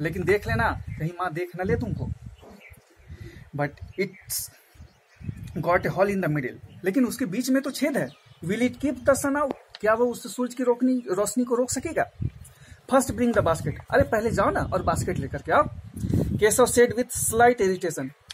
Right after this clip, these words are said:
केशव थोड़ा सा झिड़कते हुए, अ, उसे कहा, I will take care of the hole, चलो मैं देखता हूँ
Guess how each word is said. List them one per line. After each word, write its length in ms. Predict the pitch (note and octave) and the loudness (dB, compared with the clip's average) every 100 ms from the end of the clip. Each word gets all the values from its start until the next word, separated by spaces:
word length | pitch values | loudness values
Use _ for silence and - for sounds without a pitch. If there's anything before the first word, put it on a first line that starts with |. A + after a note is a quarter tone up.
| - | -4
केशव 300 | C4 C#4+ C#4 - - | 0 0 0 -2 2
थोड़ा 120 | C4+ | 2
सा 140 | B3+ B3+ | 4 2
झिड़कते 580 | F3 C3 A#3+ B3 - | 0 0 2 2 2
हुए, 300 | A3 F#3 G#3 - - - - - - | 2 4 2 -2 -18 -16 -14 -4 2
अ, 300 | D3+ C#3+ - | 4 4 4
उसे 180 | - - | 2 2
कहा, 200 | - - - - - - - - - | 2 2 -2 -4 -10 -14 -12 -6 -2
I 220 | E3+ G#3+ | 4 4
will 160 | A3+ B3+ | 4 0
take 180 | B3 - | 0 2
care 160 | G#3+ G3+ | 4 6
of 280 | G3+ - D#3 | 4 2 2
the 60 | D3 | 2
hole, 380 | - - - - | 2 2 0 2
चलो 160 | A#3+ | 4
मैं 160 | C4 B3 | 4 4
देखता 260 | A3+ A3+ A3+ | 2 2 -2
हूँ 280 | F3 D3 | -2 -6